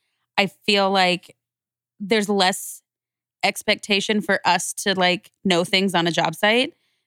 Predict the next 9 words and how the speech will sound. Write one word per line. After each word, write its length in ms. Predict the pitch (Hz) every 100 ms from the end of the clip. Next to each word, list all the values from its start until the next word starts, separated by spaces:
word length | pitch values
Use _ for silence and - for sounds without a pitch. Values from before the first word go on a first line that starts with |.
| _ _ -
Whereas 960 | 202 208 196 185 180 175 170 165 - - 170
because 640 | 175 - 196 190 175 170 _ _ _ _ _ _ _ -
we 240 | 196 208
have 200 | 175 208
such 220 | - 190 -
a 40 |
mix 280 | 185 175 -
of, 120 | 175
like, 300 | 170 160 156